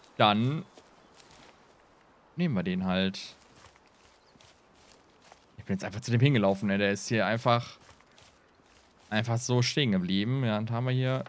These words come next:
Ruhegebiet von einem Schakal. Und wir haben ihn hier dann noch erwischen können. Goldschakal, weiß gar, gar nicht, spottet jetzt hier. Erwachsener,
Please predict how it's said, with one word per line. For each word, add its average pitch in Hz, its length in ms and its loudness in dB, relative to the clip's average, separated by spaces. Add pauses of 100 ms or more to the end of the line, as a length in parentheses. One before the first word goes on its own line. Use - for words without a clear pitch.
(120)
Ruhegebiet 120 400 -2
von 117 380 -2 (1000)
einem 127 260 2
Schakal. 135 540 6
Und 117 280 -2
wir 143 360 6
haben 131 220 2
ihn 127 120 4
hier 127 140 6
dann 127 180 6
noch 117 300 2 (1040)
erwischen 220 420 10
können. 95 380 4 (760)
Goldschakal, 123 880 2
weiß - 240 -12
gar, 92 160 -6
gar 101 240 -4
nicht, 101 140 -4
spottet 117 300 0
jetzt 117 200 -4
hier. 123 140 0
Erwachsener, 113 760 0